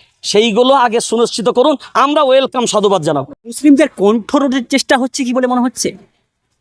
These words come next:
Speaker 1: দেখেন, এই কথার সাথে তো আজকে আমি, বহু মানুষ আজকে আমাদেরকে বলছে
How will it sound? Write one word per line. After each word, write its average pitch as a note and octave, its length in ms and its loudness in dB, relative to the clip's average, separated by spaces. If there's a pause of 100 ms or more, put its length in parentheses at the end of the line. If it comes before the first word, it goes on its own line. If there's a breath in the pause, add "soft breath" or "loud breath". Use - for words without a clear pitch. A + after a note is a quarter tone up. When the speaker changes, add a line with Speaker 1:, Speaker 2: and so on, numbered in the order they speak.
(200)
Speaker 1:
দেখেন, F3 240 -4
এই G3 280 -2
কথার G#3 240 -2
সাথে G#3 260 -6
তো G#3 120 -2
আজকে G3+ 480 0 (1300)
আমি, B3 480 -2 (920)
বহু D#4 340 2
মানুষ C4+ 500 0
আজকে B3 260 -2
আমাদেরকে A3 480 0
বলছে F#3 420 0